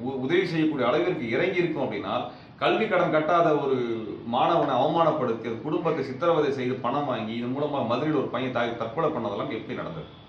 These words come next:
அப்ப நீங்க வந்து ஒட்டுமொத்தமாக எங்களிடம் இருக்கக்கூடிய சேமி-, சேமித்த பணத்தை, நாங்கள் நீண்ட காலம் சேமித்த பணத்தை,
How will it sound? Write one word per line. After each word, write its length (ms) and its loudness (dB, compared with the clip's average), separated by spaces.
அப்ப 220 2
நீங்க 260 4
வந்து 300 0
ஒட்டுமொத்தமாக 800 0
எங்களிடம் 400 -2
இருக்கக்கூடிய 480 -2
சேமி-, 420 0
சேமித்த 420 -2
பணத்தை, 420 -4
நாங்கள் 260 -2
நீண்ட 200 2
காலம் 300 2
சேமித்த 300 -4
பணத்தை, 440 -8